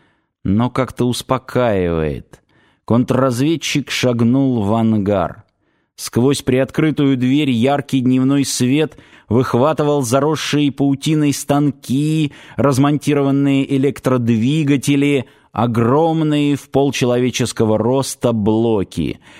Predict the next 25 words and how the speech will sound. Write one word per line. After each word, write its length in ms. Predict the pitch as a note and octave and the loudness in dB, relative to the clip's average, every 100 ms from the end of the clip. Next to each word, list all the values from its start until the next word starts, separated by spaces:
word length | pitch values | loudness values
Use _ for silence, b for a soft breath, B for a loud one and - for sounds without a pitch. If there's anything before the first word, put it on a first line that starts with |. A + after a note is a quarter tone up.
| B B | B B
Шеф 320 | - C#3+ D3 | -4 -2 0
контрразведки 840 | D#3 C#3+ B2+ C#3 B2 C#3 D3 - | 0 0 0 0 0 0 -2 -2
оглянулся 920 | C#3 B2+ B2 C#3 C#3+ C#3 A#2 F#2+ G#2+ | -2 0 2 2 2 2 0 -2 -4
по 140 | F#2+ G#2 | -2 -4
сторонам, 720 | - A2 G#2+ A#2 D3 D3+ C#3+ b b | -2 -2 0 2 2 0 -4 b b
разыскивая 1080 | G#2 A#2+ G#2 B2+ - B2 A#2 A#2 A2+ G#2 - | 0 0 2 0 0 0 2 2 0 -2 -6
выключатель. 1000 | G#2 A2 A2 A2+ G#2+ - D#2+ D#2 D2 - _ _ _ _ _ _ _ _ _ _ _ _ _ | -2 -2 0 0 0 -2 -2 -4 -6 -8 _ _ _ _ _ _ _ _ _ _ _ _ _
«Свет 400 | - A#2 F3+ F#3+ | -4 0 0 0
не 80 | G3 | -2
включать!» — 880 | - E3 B2+ C#3+ D3+ D3+ - - - _ _ _ | 0 0 2 0 0 0 -6 -12 -14 _ _ _
послышалось 800 | A2+ G#2+ B2+ B2 B2 A2+ A2 - | -4 0 0 0 0 0 -2 -2
из 180 | A#2 G2 | -2 0
дальнего 460 | A2+ A2+ A2 G#2 | 2 2 2 0
конца 380 | G2+ G#2+ G2+ A2 | 0 -2 -2 -2
ангара. 520 | G2+ G2+ G2+ F#2+ E2+ B B B | -2 0 0 -2 -4 B B B
«Атор, 320 | - E3 C3 - b b A2 | -2 0 -2 -4 b b -2
закрой 420 | B2 F3 C4+ B3+ | 0 0 0 0
за 140 | D3 | 0
собой 340 | C#3 C3+ B2 A2 | 0 0 0 0
дверь, 360 | G#2+ G2 D#2+ b b - | 0 0 -4 b b -2
я 160 | C#3+ | 0
вас 180 | E3+ E3+ | 0 0
и 60 | F3+ | -2
так 260 | F#3 D#3 | -2 0
вижу!» — 480 | C#3 C#3 A2 G2+ D#2 | 0 0 0 0 -2